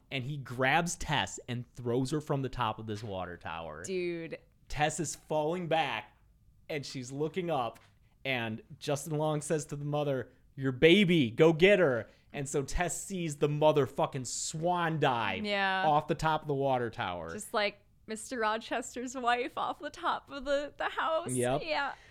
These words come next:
Speaker 1: Justin Long looks down. Somehow Tess is on top of the mother, even though that doesn't make sense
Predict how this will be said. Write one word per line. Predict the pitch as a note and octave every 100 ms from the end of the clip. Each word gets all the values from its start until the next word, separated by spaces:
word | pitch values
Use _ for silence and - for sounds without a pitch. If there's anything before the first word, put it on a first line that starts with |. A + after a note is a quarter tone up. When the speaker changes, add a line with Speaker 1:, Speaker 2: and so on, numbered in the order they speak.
| -
Speaker 1:
Justin | - E3 F#3+
Long | F#3+ F#3
looks | F#3 -
down. | D#3+ F3+ F#3+ F#3+
Somehow | - - G#3+ A#3 C4 G3+ B3 B3+ C4
Tess | C4 - A3 G#3+
is | G3
on | D#3+ A#2+
top | - - F#3+ A3+ -
of | G#3
the | A#3
mother, | A3+ A#3+ B3 B3 A#3+
even | G#3 F3
though | F3
that | E3+ D#3 D3
doesn't | E3 E3+
make | E3 D3+
sense | - D#3 C#3+